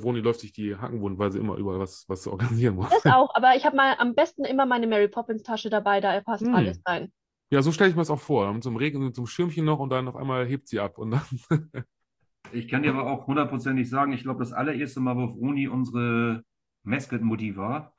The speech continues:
Speaker 3: <laughs> sag ich mal so ganz lieb gesagt,
Speaker 1: Mutti.
Speaker 3: äh, hätte sie sich wahrscheinlich gewünscht, vorher aus dem großen Zoo ein Betäubungsmittelgewehr zu holen. <laughs> Um die Einzelnen, die dann schon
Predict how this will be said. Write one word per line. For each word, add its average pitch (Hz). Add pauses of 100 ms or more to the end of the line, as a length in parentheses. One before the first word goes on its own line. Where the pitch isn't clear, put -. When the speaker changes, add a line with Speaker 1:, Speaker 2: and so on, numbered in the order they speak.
(100)
Speaker 3:
<laughs> 135
sag 104
ich 104
mal 104
so 107
ganz 107
lieb 110
gesagt, 113 (340)
Speaker 1:
Mutti. 90
Speaker 3:
äh, 127
hätte 131
sie 131
sich 123
wahrscheinlich 131
gewünscht, 123
vorher 135
aus 117
dem 123
großen 123
Zoo 131
ein 117
Betäubungsmittelgewehr 101
zu -
holen. 110 (400)
<laughs> -
Um 165
die 151
Einzelnen, 151
die 139
dann 143
schon 131